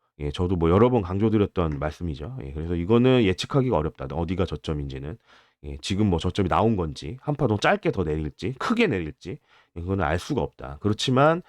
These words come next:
지금 조정이 꽤 오랫동안 진행이 됐었고, 이게 그리고, 음, 충격파 구간이 아니라,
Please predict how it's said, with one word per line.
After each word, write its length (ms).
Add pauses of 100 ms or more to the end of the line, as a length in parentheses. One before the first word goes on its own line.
(320)
지금 220
조정이 360
꽤 260
오랫동안 500
진행이 320
됐었고, 560
이게 340
그리고, 540 (260)
음, 140
충격파 420
구간이 340
아니라, 520